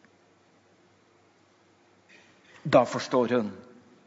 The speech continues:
at hun ser inn i ansiktet til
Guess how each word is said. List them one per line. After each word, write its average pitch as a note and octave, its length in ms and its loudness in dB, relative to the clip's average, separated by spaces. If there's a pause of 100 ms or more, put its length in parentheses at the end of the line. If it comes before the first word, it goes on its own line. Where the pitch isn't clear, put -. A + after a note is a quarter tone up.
(300)
at - 240 -2
hun C#3 80 -4
ser D3 460 -2 (180)
inn D3+ 380 -2 (180)
i B2 140 0 (100)
ansiktet A#2+ 800 -4 (400)
til D3 300 0